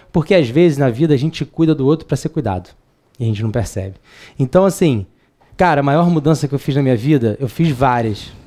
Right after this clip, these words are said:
em pessoas e fiz em, comigo mesmo. Agora, é, eu acredito que essa, pra mim, foi uma grande mudança. Porque você tirar uma pessoa de vinte anos de uma depressão,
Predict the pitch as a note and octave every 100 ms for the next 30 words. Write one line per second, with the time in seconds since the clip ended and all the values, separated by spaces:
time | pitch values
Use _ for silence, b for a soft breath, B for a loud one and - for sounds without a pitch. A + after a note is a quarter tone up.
0 | _ A2+ B2+ A2+ - D3+ C#3+ C#3 D3+ C3+
1 | D3 C3+ B2 C#3 C3 C#3+ C3 G#2 F#2+ -
2 | b b b b b C3+ C3+ C3+ B2+ A#2
3 | A2+ - B2+ B2+ C#3 C#3+ C#3 C#3+ - C#3
4 | C#3 B2 - D#3+ C3+ C3+ D#3+ - C#3+ C#3
5 | C3 C3+ C#3+ B2 A#2 - - - B2+ C#3
6 | E3+ E3+ D#3 - C#3+ B2+ A#2 F#3+ - D#3+
7 | D3 B2 C3 B2+ B2+ A2+ - C#3+ C#3+